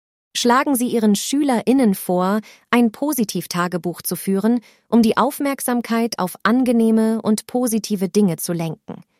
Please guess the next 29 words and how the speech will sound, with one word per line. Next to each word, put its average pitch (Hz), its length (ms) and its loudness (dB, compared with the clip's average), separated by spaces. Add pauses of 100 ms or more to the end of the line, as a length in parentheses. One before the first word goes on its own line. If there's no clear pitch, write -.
(560)
Regen 262 340 2
Sie 240 240 -2
Ihre 214 240 0
SchülerInnen 226 760 2
an, 220 300 0 (280)
sich - 280 -2
jeden 262 320 -2
Tag 208 420 -4
ein 202 100 2
paar 226 240 -2
Minuten 220 440 2
aufzuschreiben, 202 960 0 (380)
welche 220 320 2
schönen 226 420 2
Dinge 233 300 2
sie 202 140 -2
erlebt 214 440 -2
haben 214 360 0 (260)
und 233 220 0
wofür 233 380 -2
sie 233 200 -4
dankbar 214 460 -4
sind. - 380 -14 (580)
Das 208 220 -2
können 220 240 2
auch - 200 -4
kleine 214 420 2
Momente 165 420 -2
sein, 160 400 -10